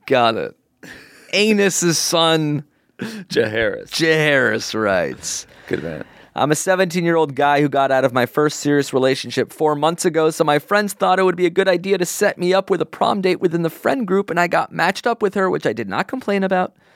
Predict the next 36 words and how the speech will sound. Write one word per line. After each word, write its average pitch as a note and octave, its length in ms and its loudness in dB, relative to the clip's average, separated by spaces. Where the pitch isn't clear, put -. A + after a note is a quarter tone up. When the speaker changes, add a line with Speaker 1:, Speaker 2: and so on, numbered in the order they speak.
Speaker 1:
Not, G4 200 2
<laughs> - 180 -20
not D3+ 240 2
too G#3 160 2
long G#3+ 220 2
after G3 340 0
this F3 160 -2
plan F3 300 2
was F3+ 120 2
made, E3+ 280 4
it - 240 0
was A2 180 -2
broken E3 460 0
up F3 160 0
due E3 120 0
to D3 80 2
conflicts E3 540 -4
within D#3+ 220 2
the D#3+ 80 0
group, D3+ 360 0
Speaker 2:
<laughs> - 220 -14
Oh - 60 2
Speaker 1:
uh, B2 240 4
Speaker 2:
my - 60 -2
God. - 120 -14
Speaker 1:
between D3+ 480 2
people, D3 640 0
but C#3 100 2
I C#3 80 4
still F#3 280 -2
want F#3 160 2
to F3+ 40 -10
take F3 240 -2
her F3+ 80 2
to F3 80 0
prom, G3 460 2